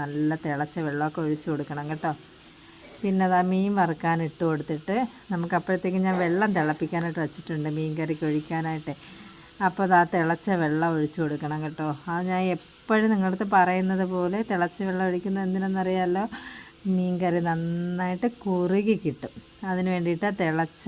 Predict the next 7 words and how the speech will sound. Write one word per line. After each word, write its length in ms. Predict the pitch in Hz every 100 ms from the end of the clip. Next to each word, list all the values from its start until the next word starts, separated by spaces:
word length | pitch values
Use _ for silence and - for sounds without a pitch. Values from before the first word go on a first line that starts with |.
| 175
വെള്ളം 200 | 151 160 156
ഒഴിക്കുന്നത് 400 | 147 156 151 160
കേട്ടോ. 180 | 165 160 - - - - 196
അതുണ്ടോ, 320 | 180 156 143 139 - 202
ഒഴിക്കുമ്പോൾ 440 | 170 170 185 175 180
തന്നെ 220 | 175 190 196
നന്നായിട്ട് 760 | 165 160 165 170 170 175 165